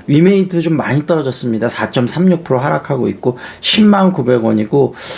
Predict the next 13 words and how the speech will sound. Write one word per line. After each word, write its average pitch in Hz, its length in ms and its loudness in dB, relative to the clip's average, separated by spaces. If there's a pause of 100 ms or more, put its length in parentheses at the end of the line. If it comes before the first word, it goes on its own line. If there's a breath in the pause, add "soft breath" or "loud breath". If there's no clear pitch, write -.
(760 loud breath)
지금 190 1300 2
구만 208 360 2
원서부터 208 440 0
이십사만 151 640 -2
원 151 100 -2
박스권에서 190 680 0
움직이고 131 440 -2
있는데 131 200 0
거의 180 340 -4
박스권 147 760 -2
최하단에 180 880 0
가깝게 101 480 -4
있고요. 98 480 -2